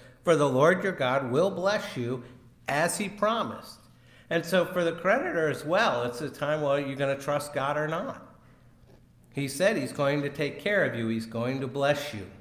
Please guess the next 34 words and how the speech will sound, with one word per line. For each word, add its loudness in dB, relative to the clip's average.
Now, -2
there's -4
a -4
whole 8
lot 4
more 4
that -2
can -2
be -2
said -2
there, 0
but -4
the -4
last -2
one -4
is -8
they -4
have -4
to -6
love -2
God's -4
people. -8
Relationships -2
are 2
important -6
within 0
the -2
people -4
of -6
Israel -4
and -2
within -2
the -2
church. -8